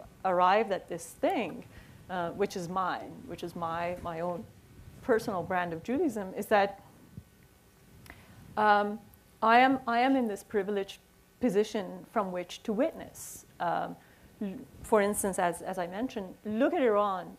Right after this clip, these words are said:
in the way that, uh, many other people who have relatives left in Iran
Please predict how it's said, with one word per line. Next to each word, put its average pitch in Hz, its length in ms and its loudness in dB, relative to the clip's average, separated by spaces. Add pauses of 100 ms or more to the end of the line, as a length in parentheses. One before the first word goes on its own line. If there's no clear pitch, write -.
in 196 140 -4
the 185 60 -4
way 196 380 2
that, 185 480 -2 (520)
uh, 180 260 -2 (240)
many 254 320 6
other 226 200 4
people 190 520 -4
who 170 300 -6 (460)
have - 220 -4
relatives 190 640 2
left 170 380 -6
in 233 100 2
Iran 226 320 -2